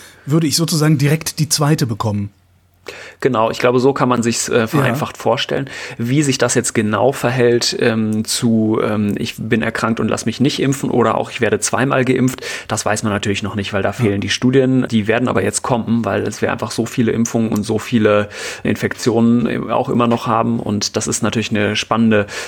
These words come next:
Speaker 2: Frage, die auch so ein bisschen auf der Hand liegt. Also ich glaube, da sind wir beiden jetzt auch nicht die Ersten, die sich das, äh, gefragt haben,
Speaker 1: <laughs>
Speaker 2: sozusagen.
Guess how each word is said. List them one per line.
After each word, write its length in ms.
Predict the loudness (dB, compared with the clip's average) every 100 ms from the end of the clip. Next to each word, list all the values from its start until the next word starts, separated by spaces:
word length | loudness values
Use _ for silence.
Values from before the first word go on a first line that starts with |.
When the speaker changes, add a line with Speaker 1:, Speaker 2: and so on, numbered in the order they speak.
| -8
Speaker 2:
Frage, 420 | -2 0 2 0
die 220 | 0 0
auch 100 | 0
so 120 | -2
ein 60 | -4 -2
bisschen 220 | -2 0
auf 100 | -2
der 100 | -2
Hand 200 | -2 0
liegt. 260 | 0 0 0
Also 160 | -2
ich 80 | -2
glaube, 180 | 0 2
da 80 | 2
sind 140 | 2
wir 100 | 0
beiden 200 | 0 -2
jetzt 120 | -2 -4
auch 60 |
nicht 160 | -6 -4
die 60 |
Ersten, 260 | -2 -2 -6
die 40 | -6
sich 100 | -6
das, 180 | -6 -8 -8 -2
äh, 120 | 2
gefragt 400 | 2 2 0 0
haben, 180 | 0 -2
Speaker 1:
<laughs> 20 |
Speaker 2:
sozusagen. 500 | -2 -2 0 -2 0